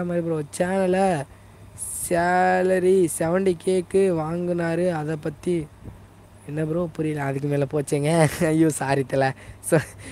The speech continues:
நீங்க இப்போ ஹாய்னு ஒரு கமெண்ட் போடுங்க, அப்போ தான் அந்த கமெண்ட் வரும். அப்போ யாரோ வச்சேன். சிம்பிள் டைகர், நான் வரேன். வாங்க, வாங்க, வாங்க தல, கண்டிப்பாக, கண்டிப்பாக, கண்டிப்பாக விளாட்லாம் ப்ரோ. அப்போதைய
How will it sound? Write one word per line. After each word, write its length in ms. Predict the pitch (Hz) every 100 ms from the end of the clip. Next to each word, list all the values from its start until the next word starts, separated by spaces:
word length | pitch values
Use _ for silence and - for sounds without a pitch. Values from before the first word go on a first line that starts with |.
| 208
நீங்க 140 | 170 175
இப்போ 100 | 160 165
ஹாய்னு 300 | 196 233 214
ஒரு 80 | 165
கமெண்ட் 240 | 156 156 147
போடுங்க, 180 | 147 143
அப்போ 120 | 135
தான் 100 | 135
அந்த 100 | 131
கமெண்ட் 240 | 123 127 123
வரும். 140 | 117
அப்போ 120 | 113 127
யாரோ 160 | 120 123
வச்சேன். 260 | 120 127 120 - - - - - - - - - - -
சிம்பிள் 280 | 220 226 233
டைகர், 340 | 208 208 202 180
நான் 120 | 185 185
வரேன். 180 | 180 180
வாங்க, 200 | 285 277
வாங்க, 140 | 240 233 202
வாங்க 200 | 214 202
தல, 120 | 196 156
கண்டிப்பாக, 300 | 165 190 196 170
கண்டிப்பாக, 300 | 170 170 -
கண்டிப்பாக 360 | 156 175 185 180
விளாட்லாம் 360 | 160 151 135 127
ப்ரோ. 120 | 123 123 - - - - - - - - 156
அப்போதைய 380 | 156 180 175